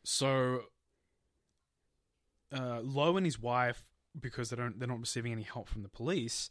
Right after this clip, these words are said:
take evasive actions, which includes them changing their cars, their phones, they alter their travel habits, they move house, and eventually they flee Sydney to the north of the state.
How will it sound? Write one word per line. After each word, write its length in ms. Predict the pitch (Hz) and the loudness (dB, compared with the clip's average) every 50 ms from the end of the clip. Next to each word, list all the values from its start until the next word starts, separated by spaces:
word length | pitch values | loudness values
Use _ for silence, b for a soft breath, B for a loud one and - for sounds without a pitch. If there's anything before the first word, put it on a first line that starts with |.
| B B B B B B - | B B B B B B -6
take 260 | - 135 123 120 120 | -4 -2 -2 -2 -4
evasive 380 | 113 - 117 110 117 - - | -6 -6 -6 -4 -6 -6 -6
actions, 580 | 120 120 123 - - - 120 110 110 107 - - | -6 -6 -4 -4 -6 -6 -6 -6 -4 -4 -4 -4
which 160 | 117 113 - | -6 -6 -6
includes 560 | 110 107 - - 120 113 107 107 107 101 - | -8 -8 -8 -8 -6 -6 -6 -6 -8 -8 -10
them 240 | - 113 107 104 104 | -8 -8 -8 -8 -8
changing 400 | 104 - - 104 101 101 - 110 | -8 -10 -10 -10 -10 -10 -10 -12
their 100 | 104 - - | -12 -12 -12
cars, 580 | - - - 143 147 151 147 151 147 147 147 B B B B B B _ | -8 -4 -2 0 0 2 2 2 0 0 -4 B B B B B B _
their 140 | - 113 98 | -12 -10 -10
phones, 760 | - - - - 139 143 143 143 147 147 147 143 151 156 B B B B B _ | -12 -14 -6 -2 0 0 2 2 2 0 0 0 -2 -4 B B B B B _
they 80 | - 101 | -10 -10
alter 240 | 104 107 - - 113 | -8 -8 -8 -10 -10
their 120 | 104 101 | -8 -8
travel 380 | - - - - 123 131 131 123 | -8 -6 -4 -4 -4 -4 -4 -8
habits, 500 | 113 - 127 123 117 127 123 120 - - | -6 -4 -4 -4 -2 -4 -4 -4 -6 -6
they 140 | - 117 98 | -6 -6 -8
move 260 | 104 104 98 98 - | -6 -8 -8 -10 -10
house, 520 | - - - - 131 135 135 139 135 - B B B _ | -12 -10 -8 -6 -4 -2 -2 -2 -4 -6 B B B _
and 80 | - 104 | -10 -10
eventually 560 | 107 110 135 143 170 175 - - 135 120 110 | -6 -2 -2 -2 0 -2 -4 -6 -6 -6 -6
they 160 | 107 110 110 110 | -6 -6 -8 -8
flee 420 | - - - - 123 120 113 113 | -10 -12 -12 -8 -6 -6 -6 -4
Sydney 600 | 110 - - - 175 180 160 139 107 101 104 101 b b b _ | -4 -4 -2 -2 -2 -2 -2 -4 -6 -6 -8 -10 b b b _
to 100 | - - | -14 -12
the 100 | 110 104 | -10 -8
north 380 | 101 107 113 113 113 113 - - | -6 -6 -4 -4 -6 -6 -8 -10
of 120 | 113 104 | -12 -12
the 60 | 104 | -10
state. 400 | 104 - - 127 101 90 - - | -10 -10 -8 -8 -8 -10 -12 -16